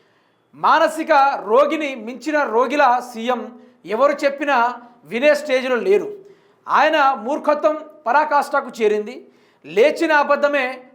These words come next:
పడుకున్న అబద్ధమే. సీఎం ప్రవర్తనపై పీహెచ్డీ చేయించాలి. ఐటమ్ సాంగ్స్తో కేటీఆర్ పోలుస్తారా?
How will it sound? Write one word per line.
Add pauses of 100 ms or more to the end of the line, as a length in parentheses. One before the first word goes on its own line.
(120)
పడుకున్న
అబద్ధమే. (380)
సీఎం (240)
ప్రవర్తనపై (300)
పీహెచ్డీ (160)
చేయించాలి. (720)
ఐటమ్
సాంగ్స్తో (160)
కేటీఆర్
పోలుస్తారా?